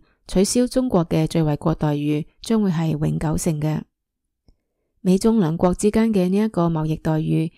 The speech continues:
自二千年以嚟一直存在。喺呢個期間，中共成長為美國嘅主要貿易伙伴。二零二零年，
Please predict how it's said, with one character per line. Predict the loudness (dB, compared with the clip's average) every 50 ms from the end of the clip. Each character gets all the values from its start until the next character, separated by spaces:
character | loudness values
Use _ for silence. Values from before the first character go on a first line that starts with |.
| _ _ _ -8
自 | 0 0
二 | 2 2 2 0 -2 -2
千 | -2 -2 -2 0
年 | 0 0 0 0
以 | -2 -2
嚟 | -2 -2 -2
一 | -2 -2 -4 -4
直 | -4 -4 -8
存 | -6 -4 -6 -6 -4
在。 | -2 -2 0 0 -2 -4 -4 -8 _ _ _ _ _ _ _ _ _ _ _ _
喺 | -4 -2
呢 | 0 2
個 | 2 0
期 | 0 0 -4 -2
間， | 0 0 0 2 0 -2 _ _ _ _ _
中 | -2 0 0 0 2
共 | 0 0 0 0 -2 -4
成 | -4 -4 -4 -2
長 | -2 0 0 2
為 | 2 2 2 0 0
美 | 0 -2 -2
國 | -2 0 -2 -2 0
嘅 | 0 0 0
主 | 0 0 0 0
要 | 0 2 2 0
貿 | 0 0 0 0
易 | -2
伙 | -2 -2 -2 -2 0
伴。 | 0 2 0 0 0 -2 -6 _ _ _ _ _ _ _ _ _ _ _ _ -2
二 | 0 2
零 | 2 2 0 0
二 | 0 0
零 | 0 0 0 0
年， | -2 -2 -2 -4